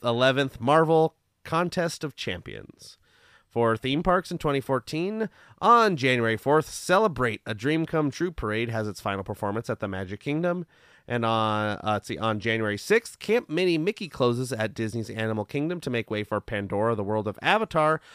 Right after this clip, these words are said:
But more importantly, on January sixth, twenty fourteen, Billy Hill and the Hillbillies perform their final time at Disneyland after performing there for over twenty-six years.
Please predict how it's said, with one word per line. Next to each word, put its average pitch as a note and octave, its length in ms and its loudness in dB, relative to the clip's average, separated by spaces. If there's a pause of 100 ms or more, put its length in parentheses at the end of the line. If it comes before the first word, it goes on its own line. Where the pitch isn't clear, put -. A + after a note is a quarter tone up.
(120)
But C#3 180 4
more D3 240 6
importantly, E3 640 2
on C#3 240 4
January B2 420 -2
sixth, - 400 -4
twenty G2+ 240 0
fourteen, A2 540 -4 (300)
Billy A3+ 280 8
Hill D#3+ 220 8
and D3+ 100 4
the C3 120 4
Hillbillies A2+ 640 0
perform A#2 380 -2
their A2 160 0
final A2+ 320 0
time A2 340 -2
at G2+ 220 -6
Disneyland A2 640 -2
after A2 220 -10
performing G#2+ 400 -4
there G2+ 160 -2
for - 180 -4
over G#2 240 -2
twenty-six - 1120 -8
years. G#2+ 600 -4